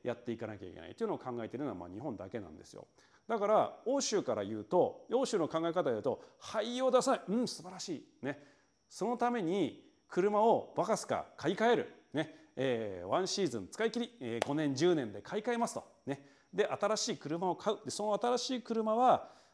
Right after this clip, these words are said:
ね、さらに環境にいい仕様になってる。だから、いいじゃないかと。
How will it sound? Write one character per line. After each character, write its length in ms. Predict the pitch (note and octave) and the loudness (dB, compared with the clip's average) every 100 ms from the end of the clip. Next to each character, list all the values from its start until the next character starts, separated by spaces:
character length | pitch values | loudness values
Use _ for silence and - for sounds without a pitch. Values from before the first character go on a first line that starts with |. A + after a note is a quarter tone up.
| - | -2
ね、 200 | E3+ - | -2 -2
さ 160 | - D4 | -6 0
ら 60 | D#4 | 2
に 100 | F#3 | 0
環 260 | C#3 C#3 | -2 -4
境 200 | C#3 D3+ | 2 2
に 160 | C3+ C#3+ | 2 0
い 60 | A3+ | -2
い 40 | |
仕 240 | - - | -2 -4
様 100 | A2 | -6
に 80 | G#2 | -6
な 60 | G#2+ | -10
っ 60 | |
て 140 | G#2 G2+ | -10 -14
る。 120 | G2 | -12
だ 80 | F2+ | -10
か 100 | C#3 | -2
ら、 180 | C#3 - - - | -2 -2 -20 -12
い 120 | A2+ | -8
い 40 | |
じ 100 | A2 | -8
ゃ 60 | F#2+ | -8
な 100 | - | -14
い 40 | |
か 120 | - | -18
と。 80 | - | -20